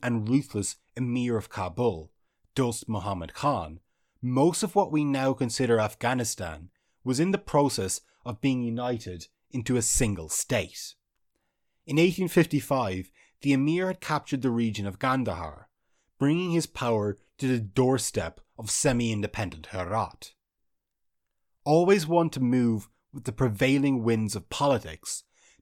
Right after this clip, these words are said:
Dost Muhammad reversed his previous policy of resistance against the British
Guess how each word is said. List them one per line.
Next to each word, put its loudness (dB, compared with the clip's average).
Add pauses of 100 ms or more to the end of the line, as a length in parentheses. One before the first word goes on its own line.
Dost 2
Muhammad -2 (500)
reversed 0
his -4
previous -2
policy 2
of -2
resistance -2
against -6
the -10
British 0